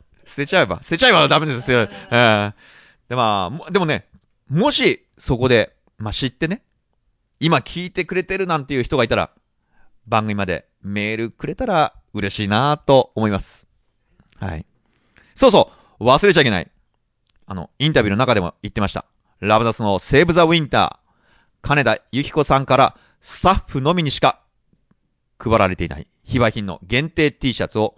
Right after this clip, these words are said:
折りのりリスナーのためにいただいたんです。おー。これコカ・コーラのミネラルウォーター、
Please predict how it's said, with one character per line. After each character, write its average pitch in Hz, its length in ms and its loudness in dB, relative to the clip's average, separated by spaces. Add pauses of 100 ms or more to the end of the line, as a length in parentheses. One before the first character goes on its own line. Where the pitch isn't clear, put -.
(300)
折 92 220 -4
り 98 40 -4
の 92 100 -2
り 87 120 -4
リ 110 140 -4
ス - 100 -8
ナ 110 80 0
ー 98 40 0
の 95 60 -6
た 110 80 -2
め 135 100 2
に 110 160 -6 (480)
い 98 80 -6
た 131 100 0
だ 143 80 2
い 139 40 0
た 147 100 0
ん 131 40 -6
で 98 60 -8
す。 - 240 -16 (340)
お 120 260 2
ー。 131 1160 2 (2750)
こ 82 80 -12
れ 76 60 -10
コ - 120 -14
カ・ 143 140 2
コ 135 120 4
ー - 40 6
ラ 95 80 4
の 73 140 -8
ミ 95 100 -6
ネ 95 80 -4
ラ 90 80 0
ル 95 80 -2
ウ 90 40 0
ォ 82 40 -2
ー - 40 -6
タ 87 100 -6
ー、 - 80 -8